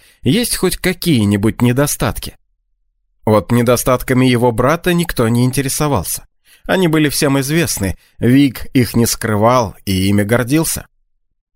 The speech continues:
Фэй привыкла якобы в задумчивости проводить пальцем по губам и бросать со снисходительной улыбкой: «Так, пустяки, недостойные вашего внимания. Не могу их даже точно припомнить.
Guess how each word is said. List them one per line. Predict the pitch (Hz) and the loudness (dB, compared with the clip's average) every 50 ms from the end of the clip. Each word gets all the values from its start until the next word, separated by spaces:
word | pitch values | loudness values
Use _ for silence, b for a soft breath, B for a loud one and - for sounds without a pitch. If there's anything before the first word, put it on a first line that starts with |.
| _ _ _ _ | _ _ _ _
Фэй | - - 233 240 220 | -4 -2 0 0 0
привыкла | 160 - - 180 180 175 196 190 - - 139 127 | -2 -2 0 0 2 2 2 0 0 0 0 2
якобы | 117 113 117 113 - - 120 123 120 | 2 4 2 2 2 2 2 2 2
в | 113 | 2
задумчивости | 104 113 131 127 143 135 123 - - 120 110 107 101 - - 123 | 2 0 2 2 2 2 2 2 0 0 0 0 0 0 -2 -2
проводить | - - 113 107 107 107 113 117 - - | 0 2 2 2 2 2 2 0 -2 0
пальцем | - 117 113 110 104 - - 117 110 | 0 0 0 0 0 -2 0 -2 0
по | - - 120 | 0 0 -2
губам | 98 110 117 117 196 214 214 190 | 0 0 0 2 2 2 2 2
и | 190 175 | 0 0
бросать | 135 131 139 131 - - 143 135 - | 0 0 -2 -2 0 -2 -2 -2 -2
со | - - 113 | -2 -2 -2
снисходительной | 101 - - 120 107 - - 104 92 107 107 - - 107 104 107 - - | -2 0 0 -2 -2 0 -2 -2 0 0 -2 0 0 0 2 0 0 0
улыбкой: | - 135 127 117 113 107 - - - 190 185 - - - _ _ _ _ _ _ _ _ - - | 2 2 2 4 2 0 0 -2 -2 -2 -2 -2 -4 -12 _ _ _ _ _ _ _ _ -4 -2
«Так, | 277 254 240 - - - - - - | -2 -2 -2 -6 -10 -12 -12 -10 -4
пустяки, | - 214 - - - 208 175 - - 110 92 92 92 - | -2 -2 -2 0 -2 -2 -2 -2 -2 -4 -4 -4 -4 0
недостойные | 120 131 127 131 123 - - - 135 131 127 123 123 123 | 0 2 2 2 0 0 0 0 0 2 2 2 2 2
вашего | 117 113 107 - - 123 117 123 117 | 2 0 0 0 -2 0 0 0 0
внимания. | 117 139 139 123 107 98 90 85 85 73 - _ _ _ _ _ _ _ _ - | 0 0 0 0 0 0 -2 -2 -6 -8 -10 _ _ _ _ _ _ _ _ -2
Не | - 180 185 | 0 0 2
могу | 170 165 156 143 127 151 170 | 2 2 0 0 2 2 2
их | 156 120 117 | 2 2 0
даже | 110 143 131 113 123 | 0 -2 0 0 0
точно | 120 - 135 127 - - - 120 | 0 0 0 0 0 0 -2 -2
припомнить. | - - 117 117 110 - - 123 110 101 98 95 - - - | -2 0 -2 -2 -2 0 2 2 2 2 0 -2 -4 -8 -12